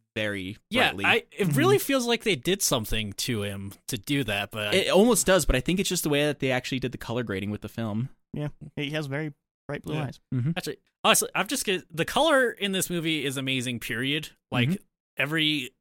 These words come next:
Speaker 2: use of color is amazing. And, like, even in the painting, it is really impressive how well you can just spot Robin Williams in a painting.
Speaker 3: Yeah.
Speaker 2: And the heaven painting, I should say.
Speaker 3: <laughs>
Speaker 2: Like, 'cause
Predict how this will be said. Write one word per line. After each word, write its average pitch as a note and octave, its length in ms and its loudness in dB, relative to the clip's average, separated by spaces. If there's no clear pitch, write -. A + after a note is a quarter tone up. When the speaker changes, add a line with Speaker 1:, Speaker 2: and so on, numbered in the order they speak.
Speaker 2:
use C#3+ 220 0
of C3 100 -2
color C3 340 -2
is A#2+ 220 -4
amazing. A#2+ 340 -6
And, C#3+ 100 -4
like, B2+ 140 0
even G3 260 0
in A3+ 100 0
the E3+ 100 0
painting, B2+ 600 0
it E3+ 100 2
is G#3 200 2
really F3+ 360 4
impressive D#3 460 0
how C#3+ 180 2
well C3 540 2
you C#3+ 120 0
can C3+ 140 -2
just B2 160 2
spot C3+ 440 2
Robin A2+ 300 -2
Williams G#2 400 -4
in A2+ 140 -6
a G2+ 60 -6
painting. G2+ 400 -2
Speaker 3:
Yeah. A3+ 140 0
Speaker 2:
And G#2+ 180 -6
the A#2 100 -2
heaven A2 280 -2
painting, F#2+ 280 -2
I G2+ 40 -10
should - 140 -4
say. G2 160 -6
Speaker 3:
<laughs> F3 220 2
Speaker 2:
Like, B2 360 0
'cause E3 300 2